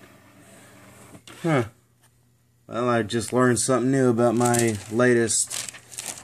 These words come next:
I guess you could say, trash find, since they were kinda throwing it away for no reason, pretty much. So,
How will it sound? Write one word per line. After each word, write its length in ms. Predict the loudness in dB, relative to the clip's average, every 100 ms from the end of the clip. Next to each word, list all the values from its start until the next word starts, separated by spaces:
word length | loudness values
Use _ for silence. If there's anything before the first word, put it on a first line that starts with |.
| -20 -20 -20 -20 -18
I 100 | -6
guess 300 | -2 -2 -2
you 60 |
could 260 | 0 2 4
say, 240 | 4 2
trash 500 | 2 2 4 4 2
find, 460 | 0 0 4 4 2
since 280 | 2 0 2
they 180 | 4 4
were 80 |
kinda 280 | 2 0 0
throwing 540 | -2 -2 2 4 4 4
it 100 | 4
away 680 | 4 4 4 4 2 0 -6 -16 _ _ _ -14
for 80 | -6
no 200 | 0 2
reason, 460 | 4 2 0 -4
pretty 260 | -4 -4 -4
much. 600 | -4 -4 -4 -8 -20 -20 _ _ _ _ _ _ _ _
So, 680 | -4 2 4 4 2 0